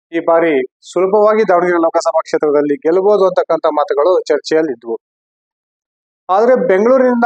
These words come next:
ವಾಪಸ್ ಆದ ನಂತರ ವಿನಯ್ ಕುಮಾರ್ ಮಾಧ್ಯಮಗಳೊಂದಿಗೆ ಸ್ಪಷ್ಟನೆಯನ್ನ ನೀಡಿದ್ರು. "ನಾನು ಮುಖ್ಯಮಂತ್ರಿಗಳನ್ನ ಭೇಟಿಯಾಗಿದ್ದು ಕೇವಲ ಸೌಜನ್ಯಕ್ಕೆ ಅಷ್ಟೇ, ಅದು ಒಂದು ಸೌಜನ್ಯಯುತವಾದಂತ ಭೇಟಿಯಾಗಿತ್ತು.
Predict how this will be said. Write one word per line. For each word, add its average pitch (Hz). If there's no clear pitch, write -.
ವಾಪಸ್ 226
ಆದ 220
ನಂತರ 208
ವಿನಯ್ 214
ಕುಮಾರ್ 202
ಮಾಧ್ಯಮಗಳೊಂದಿಗೆ 190
ಸ್ಪಷ್ಟನೆಯನ್ನ 190
ನೀಡಿದ್ರು. 185
"ನಾನು 196
ಮುಖ್ಯಮಂತ್ರಿಗಳನ್ನ 180
ಭೇಟಿಯಾಗಿದ್ದು 180
ಕೇವಲ 170
ಸೌಜನ್ಯಕ್ಕೆ 160
ಅಷ್ಟೇ, 151
ಅದು 160
ಒಂದು 180
ಸೌಜನ್ಯಯುತವಾದಂತ 185
ಭೇಟಿಯಾಗಿತ್ತು. 170